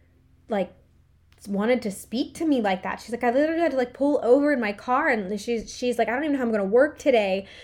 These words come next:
because the Lord is, like, he sees me, like, he's speaking to me, he sees me." I'm like, "Yes, yes. God wants to do life with you. He doesn't want you just doing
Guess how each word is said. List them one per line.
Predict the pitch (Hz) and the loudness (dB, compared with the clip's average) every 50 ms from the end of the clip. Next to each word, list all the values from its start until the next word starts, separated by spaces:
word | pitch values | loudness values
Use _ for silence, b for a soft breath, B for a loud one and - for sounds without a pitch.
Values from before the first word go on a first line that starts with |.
| B B B - | B B B -2
because | 240 240 240 226 | 0 2 4 6
the | 247 | 6
Lord | 220 233 240 285 311 | 6 4 4 2 2
is, | 330 302 - | 0 0 0
like, | 247 214 202 - - | 0 0 0 -2 -6
he | 214 - 254 233 | -8 -6 -6 -6
sees | 247 - 302 330 494 508 - | -6 -4 -2 -2 -2 -2 -2
me, | 226 226 208 185 175 | -2 -2 -2 -2 -2
like, | 180 180 190 | -4 -6 -6
he's | - 277 339 330 - | -4 -4 -4 -4 -6
speaking | - - 440 453 - - 320 247 | -6 -6 -6 -6 -4 -4 -6 -4
to | - 214 | -2 -2
me, | 208 202 | -4 -4
he | 202 214 | -4 -6
sees | 208 - 440 480 - 233 | -6 -6 -4 -4 -4 -4
me." | 208 190 | -6 -6
I'm | 185 | -6
like, | 214 226 - | -8 -8 -8
"Yes, | 277 302 403 494 554 587 539 - - - | -6 -4 -4 -2 -2 -2 -4 -6 -8 -10
yes. | 240 226 269 392 554 640 587 370 - - - B B B B B B B B - | -8 -4 -2 0 0 0 0 -2 -2 -6 -12 B B B B B B B B -2
God | 226 285 311 381 523 302 | 0 0 2 0 0 2
wants | 277 269 269 262 | 0 0 0 0
to | - 262 233 | 0 0 0
do | 202 240 247 240 | 2 0 -4 -2
life | 208 208 208 226 233 240 247 220 214 214 - - _ _ | -2 0 0 0 2 2 0 0 -2 -4 -10 -18 _ _
with | - 269 277 330 370 392 370 - - - - _ _ - | -4 -2 0 2 2 0 0 -4 -10 -20 -20 _ _ -12
you. | 220 220 233 226 202 180 - - - B B B B B B B B B B | -8 -4 0 0 0 0 -2 -4 -6 B B B B B B B B B B
He | - 349 | 2 4
doesn't | 440 415 440 349 | 4 4 4 2
want | 285 262 277 | 0 0 -2
you | 269 262 | -2 -2
just | 226 - 233 - - 208 202 190 | -4 -6 -8 -10 -10 -10 -10 -6
doing | - 233 233 240 240 233 226 | -4 -2 0 0 0 0 -2